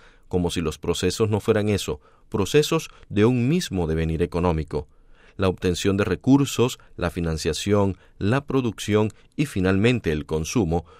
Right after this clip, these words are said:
son fases de un único proceso económico y como tales,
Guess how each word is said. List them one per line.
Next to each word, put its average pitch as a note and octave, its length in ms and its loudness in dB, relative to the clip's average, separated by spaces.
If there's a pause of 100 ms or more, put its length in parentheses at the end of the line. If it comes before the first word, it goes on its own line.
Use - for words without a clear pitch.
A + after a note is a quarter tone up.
son E3+ 220 0
fases F3+ 320 -2
de A#2+ 80 2
un C3+ 280 2
único D3+ 420 2
proceso F2+ 420 -2
económico F#2+ 680 0 (180)
y A2+ 100 -4
como E2+ 240 -2
tales, A2+ 400 0